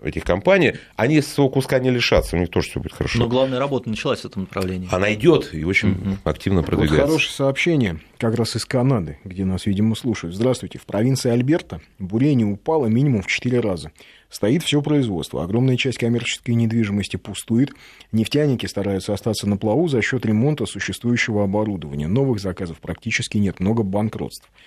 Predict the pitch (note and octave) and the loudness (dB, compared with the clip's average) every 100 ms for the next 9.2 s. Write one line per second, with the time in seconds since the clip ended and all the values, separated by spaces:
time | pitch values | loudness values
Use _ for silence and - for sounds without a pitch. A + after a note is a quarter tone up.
0 | - _ - C3 F#2 E2+ F2 G#2 G#2+ C3 | -20 _ -2 -2 -2 -8 -10 -4 -2 2
1 | F#3 B2+ G2+ - - D3+ G#2+ F#2+ - G#2 | 0 0 -4 -4 -2 0 -2 -2 -8 -12
2 | E2+ D2+ E2 - - - _ - F2+ E3 | -14 -14 -18 -20 -20 -20 _ -2 2 2
3 | G#3+ D#3+ D#3+ B3+ G3+ - D3 D3+ - - | 0 -4 -6 -2 -2 2 2 2 0 0
4 | B2+ - - A#2+ B2+ A#2 B2 - A2+ F2+ | -2 -2 0 4 6 4 4 2 2 4
5 | D#2 D2 D2 - - - - A2+ G2+ - | 2 2 0 -4 -20 -20 0 4 4 2
6 | - _ _ - A#2+ - G#2 E2+ D2+ - | -4 _ _ 0 0 2 0 0 0 -2
7 | F2+ D#2+ D#2+ D#2 A2 G3 E2 C2+ - C#2+ | 0 0 2 2 0 0 0 -2 -2 -4
8 | D2+ C#2+ - C#2+ C#2 C2+ C#2+ - C#2+ D#2 | -2 -2 -2 -8 -6 -4 -4 0 -2 -2
9 | D#3+ G2 | -4 -6